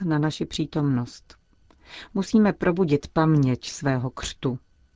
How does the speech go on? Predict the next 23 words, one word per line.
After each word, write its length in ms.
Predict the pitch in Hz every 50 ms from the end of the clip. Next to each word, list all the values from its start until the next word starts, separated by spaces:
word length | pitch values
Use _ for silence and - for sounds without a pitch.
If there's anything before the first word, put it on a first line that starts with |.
| _ _ _ _ - _
Jsme 260 | - - - 165 151
povoláni 580 | - - 160 151 165 170 170 170 170 156 147 143
žít 280 | 135 147 175 180 -
svůj 300 | - - - 147 143 135
křest 500 | - - - - 160 165 160 - - -
každý 520 | - - - 170 170 160 160 165 170 170 170
den 380 | 147 147 147 139 131 127 123 - - - - - - - _ -
jako 260 | 165 156 - 156 - -
aktuální 640 | 160 147 - - - 185 180 180 175 175 175 180 175
skutečnost 800 | - - - 151 - 165 147 - - 160 156 151 143 - - -
svého 340 | - 147 143 139 135 139
života. 480 | 131 135 135 127 131 127 - - 131 131 - _ _ _ _ _ _ _ _ _ _ _ _ - - - - - - - -
Následujeme-li 760 | 160 156 151 - 160 160 151 147 151 151 151 151 156 147 143
Ježíše 640 | 131 135 139 131 - 160 151 - - - 180 175 - - -
a 120 | 151 143
zůstáváme-li 840 | 127 139 143 135 - - 160 151 147 160 151 151 151 151 143 139 135
v 100 | - -
církvi 560 | - - 165 156 160 160 156 - - 151 160 160
i 160 | - 151 139
přes 260 | - - - 147 -
svá 480 | - - - 139 139 131 127 123 - -
omezení, 640 | 156 156 156 151 143 143 156 156 156 156 160 160 -
křehkosti 960 | - - - 156 131 - - - 156 143 - - - - - 151 147 156 202